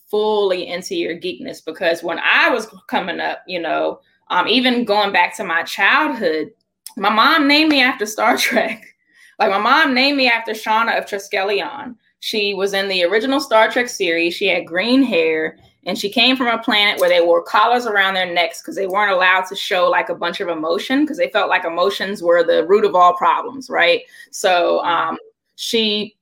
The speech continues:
that was, like, her character. So, like, my mom's a huge Star Trek fan, huge sci-fi. She was watching X-Files. She was watching, um, even recently, Game of Thrones, True Blood is her show. Lovecraft Country is her show.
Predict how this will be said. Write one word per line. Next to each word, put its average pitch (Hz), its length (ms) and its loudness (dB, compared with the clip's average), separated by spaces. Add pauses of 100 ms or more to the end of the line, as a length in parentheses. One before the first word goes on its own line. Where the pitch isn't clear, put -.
(100)
that 180 180 2
was, 196 160 0
like, 175 180 0
her 196 160 0
character. 262 440 0
So, 160 160 -6
like, 160 120 -6
my 170 120 -6
mom's 254 360 4
a 254 60 4
huge 240 280 2
Star 196 220 -2
Trek 202 260 -4
fan, 190 240 -2
huge 247 320 2
sci-fi. 180 720 4
She 180 160 -8
was 170 140 -10
watching 165 360 -6
X-Files. 170 580 -2
She 185 120 -6
was 170 160 -4
watching, 165 440 -2
um, 165 380 -4
even 247 440 4
recently, 165 560 -2
Game 175 260 -4
of 175 80 -8
Thrones, 180 560 -2
True 226 240 -2
Blood 180 420 4
is 180 160 0
her 180 160 2
show. 175 340 0
Lovecraft 175 600 0
Country 170 440 -4
is 165 120 -2
her 165 120 -2
show. 156 460 -6